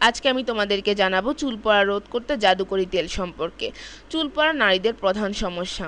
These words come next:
বর্ষাকালে এই সমস্যা বেশি দেখা দেয়। এই সময় বাতাস অতিরিক্ত আর্দ্র থাকে বলে ত্বক ও চুলের ক্ষতি বেশি হয়, তাই এই সময় চুলে নিয়মিত তেল দেওয়া উচিত। চুলের পুষ্টি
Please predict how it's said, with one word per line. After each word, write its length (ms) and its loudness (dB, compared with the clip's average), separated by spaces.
বর্ষাকালে 540 0
এই 140 2
সমস্যা 340 -2
বেশি 200 0
দেখা 280 0
দেয়। 140 -2
এই 140 4
সময় 300 2
বাতাস 300 4
অতিরিক্ত 380 -2
আর্দ্র 200 2
থাকে 280 -4
বলে 140 0
ত্বক 260 0
ও 20 -2
চুলের 300 -2
ক্ষতি 240 -4
বেশি 320 -4
হয়, 140 0
তাই 200 4
এই 140 2
সময় 280 -4
চুলে 260 -2
নিয়মিত 320 -4
তেল 140 6
দেওয়া 220 6
উচিত। 200 -6
চুলের 300 4
পুষ্টি 280 -2